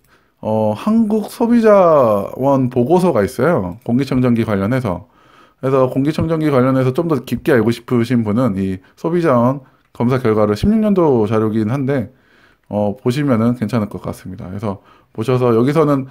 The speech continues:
실질적으로 공기 정화 능력은 비교 제품당 뭐 다 만족하는 수준이었다, 뭐 이런 부분들이 있고, 뭐 여러 가지 기능 테스트도 하-, 하더라고요. 탈취 효율, 어, 제-, 유해가스 제거 효율 막 있고, 뭐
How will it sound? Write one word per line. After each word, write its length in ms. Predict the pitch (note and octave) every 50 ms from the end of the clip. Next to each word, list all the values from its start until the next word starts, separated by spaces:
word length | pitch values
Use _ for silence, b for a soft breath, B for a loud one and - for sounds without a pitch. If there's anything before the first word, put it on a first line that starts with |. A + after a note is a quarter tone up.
| B B B
실질적으로 520 | - - - - G#3+ G3 G3 F#3 F3 D#3+
공기 260 | - - C#3+ C#3+ D#3+
정화 220 | C#3 C3+ B2+ C3+ C3
능력은 800 | B2 A#2+ A#2+ B2+ B2 A#2 G#2+ A2 A#2 A#2+ A#2+ A#2 G#2+ G2 F#2+ - -
비교 260 | - A#2+ A2+ B2+ B2
제품당 920 | A#2 - A2 - - - B2 B2 B2 A#2 A2+ A#2+ C3+ D#3+ F#3 G3 G#3 G#3 b b b b b b b b b b _
뭐 420 | - - G#2 G#2 G#2 G#2 G2+ F#2 F2 - - - _ _ _
다 520 | - A#2+ A#2+ A2+ G#2+ G2 F2+ E2+ E2+ - _ _ _ _ _ _ _
만족하는 720 | - A2 A#2+ B2 C#3 - C3+ A#2+ A#2+ A#2+ A#2+ A2+ A#2+ B2 -
수준이었다, 680 | - - D#3 E3+ E3 D3+ A2 F#2+ - - B2 A#2 G2+ F#2
뭐 120 | F#2 F#2+
이런 240 | G2 G#2 A2 G#2 G2
부분들이 380 | F#2 G2+ G2 G#2+ G#2+ G#2 A2+ F#2
있고, 260 | E2 - - A2 G#2
뭐 240 | F#2+ F#2+ F#2+ F#2 F#2 b b b b b -
여러 200 | A2+ A#2+ C3+ C3
가지 220 | C3 B2+ A#2+ A2+ -
기능 180 | - B2 A#2+ A#2+
테스트도 400 | C3+ C3 B2+ C3 - A2+ A2 G#2+
하-, 120 | G#2+ G#2+ B2+
하더라고요. 360 | D3 C#3+ C3 A2+ F#2+ E2+ F#2+
탈취 440 | F#2+ - - C3+ C#3 - - - C#3 C#3
효율, 580 | C#3+ C#3+ C#3+ C#3+ C#3+ C#3+ D3 D3 C#3+ D3 D3 b b b b b b b b b b b b b _ _
어, 160 | - G2+ G#2
제-, 140 | - C3+ C3 B2+ - - _ -
유해가스 460 | A#2 A#2+ C3 C3 C3+ B2+ B2 C3 B2
제거 300 | - - G#2+ A#2 B2 B2+
효율 540 | B2+ C#3 C#3 C#3 C#3+ D3 D3 D3+ D#3 D#3 D3+ b b b b b _
막 400 | - - A2 A#2 A#2+ B2 B2 A#2
있고, 260 | A2+ G2+ - - B2
뭐 260 | A#2 A#2 A#2 A2 b